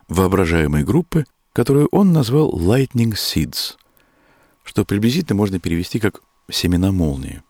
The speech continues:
Но лучше, наверное, совсем не переводить. Так вот, получился альбом, и он тронул сердца людей. С тех пор многие песни «Lightning Seeds» заняли место в списке лучших песен современности.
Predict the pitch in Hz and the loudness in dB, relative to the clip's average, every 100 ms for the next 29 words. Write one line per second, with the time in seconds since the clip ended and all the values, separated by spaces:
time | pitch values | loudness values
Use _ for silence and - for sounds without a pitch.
0 | _ _ _ _ - 92 95 143 151 131 | _ _ _ _ -4 0 2 2 0 0
1 | 131 127 120 117 - - 120 - 80 65 | 2 0 -2 -4 -6 -8 -6 -6 -8 -10
2 | 80 76 73 64 - - _ _ _ _ | -8 -8 -10 -14 -20 -20 _ _ _ _
3 | _ _ _ - 120 76 - _ _ - | _ _ _ -6 -2 -2 -2 _ _ -20
4 | _ _ - 147 247 226 151 143 214 180 | _ _ -2 2 2 2 2 2 2 2
5 | - 95 82 76 - 92 135 147 147 - | 2 2 2 0 0 2 4 2 -2 -2
6 | 87 - - 92 76 78 - - - _ | -2 -2 -8 -6 -6 -6 -8 -10 -20 _
7 | _ _ _ _ _ _ - - 98 160 | _ _ _ _ _ _ -8 -2 0 2
8 | 175 107 107 87 78 - 78 - 73 76 | 4 4 4 2 0 0 -2 -2 -2 0
9 | 80 76 71 - 139 - - _ _ - | -2 -6 -4 -2 -2 -4 -14 _ _ -10
10 | 95 151 185 180 180 185 170 - - 175 | 0 2 4 4 4 2 -2 -4 0 -2
11 | - 147 120 143 190 - 123 123 127 123 | -2 0 0 2 0 2 0 2 -2 0
12 | 127 120 90 71 69 - - | 2 4 2 0 -8 -12 -14